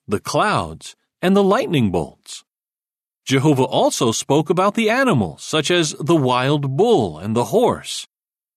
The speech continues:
Job thirty-eight, thirty-two through thirty-five,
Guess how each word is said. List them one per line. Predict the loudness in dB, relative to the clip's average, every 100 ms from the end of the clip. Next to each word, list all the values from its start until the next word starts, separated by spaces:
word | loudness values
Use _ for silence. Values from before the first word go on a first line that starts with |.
| _
Job | 0 2 2
thirty-eight, | 0 -2 0 -2 -4 -6 _ _ _ -2
thirty-two | 0 2 -2 0 0 0
through | -2 -4 -2
thirty-five, | -2 -2 -2 -2 0 0 -4 -14 _